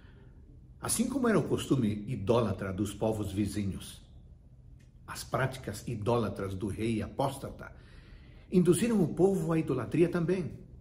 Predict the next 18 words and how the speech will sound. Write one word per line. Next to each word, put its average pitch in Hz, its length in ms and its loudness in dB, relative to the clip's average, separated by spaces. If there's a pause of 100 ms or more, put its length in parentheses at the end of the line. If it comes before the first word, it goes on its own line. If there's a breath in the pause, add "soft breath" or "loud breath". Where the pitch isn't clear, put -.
(640)
Os 131 180 0
anos 165 220 6
de 107 100 -2
paz 147 440 0
dos 98 260 -4
tempos 117 440 -2
do 98 100 -6
fiel 107 300 -4
rei 104 220 -2
Acasias, 92 760 -2 (200 loud breath)
Azarias, 117 800 -2 (680 loud breath)
havia 117 260 -2
ficado 110 300 -4
para 90 220 -8
trás. - 420 -14 (100)
E 120 140 -4
nesse 127 280 0
tempo, - 460 -2